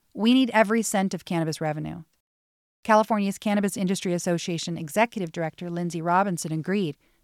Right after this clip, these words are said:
calling the funding of youth organizations extremely important and adding, "We know how vital these funds are, but when the legal businesses fail, the funding will dry up." Another downside that comes with failing to truly support the legal cannabis industry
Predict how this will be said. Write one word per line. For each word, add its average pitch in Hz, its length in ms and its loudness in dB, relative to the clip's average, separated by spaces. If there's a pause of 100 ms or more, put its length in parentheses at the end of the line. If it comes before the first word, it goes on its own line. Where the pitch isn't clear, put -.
(120)
calling 247 300 2
the 233 80 2
funding 208 400 -2
of 165 100 -8
youth 180 240 -4
organizations 175 840 -4 (300)
extremely 202 640 -2
important 160 420 -6
and 170 140 -4
adding, 170 380 -2 (560)
"We 233 200 2
know 240 220 6
how 233 160 2
vital 180 300 4
these 175 200 -4
funds 170 280 -2
are, 165 260 0 (300)
but 202 80 -2
when 202 160 2
the 196 80 0
legal 220 300 0
businesses 208 520 -2
fail, 196 500 0
the 175 120 -8
funding 190 360 0
will 160 120 -4
dry 156 240 -2
up." - 280 -4 (1200)
Another 262 300 8
downside 214 560 4
that 202 100 -2
comes 196 280 2
with 185 100 0
failing 196 400 2
to 175 100 -4
truly 226 380 2
support 175 440 -2
the 190 60 -2
legal 175 280 0
cannabis 165 360 -2
industry 165 640 -4